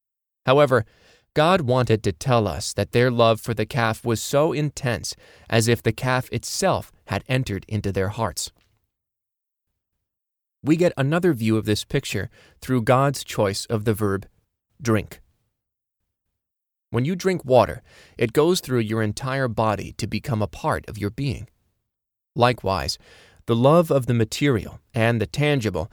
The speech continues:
had penetrated into the hearts of the Israelites to the extent that it became part of their being. How did this happen, you may ask? It was through their disbelief,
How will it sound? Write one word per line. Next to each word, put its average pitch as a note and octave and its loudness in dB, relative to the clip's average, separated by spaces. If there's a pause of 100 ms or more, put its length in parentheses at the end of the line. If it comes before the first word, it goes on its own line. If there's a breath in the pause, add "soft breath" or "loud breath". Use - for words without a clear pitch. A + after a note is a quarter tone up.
(320 soft breath)
had A#2+ 0
penetrated C3 -2
into A#2+ -2
the A2 0
hearts B2 2
of G2+ -2
the G2+ -2
Israelites E2 -2
to - -6
the A2 -2
extent - -4
that A2+ 0
it A2 -8
became B2 -4
part C3 -4
of G#2 -4
their G2+ 0
being. A#2 -6 (2000)
How F3 0
did E3 -2
this D#3 0
happen, E3+ -4 (120)
you A2 -2
may G2+ 0
ask? - -6 (1160)
It B2+ -2
was A#2+ 2
through A2+ -2
their A#2 2
disbelief, - -4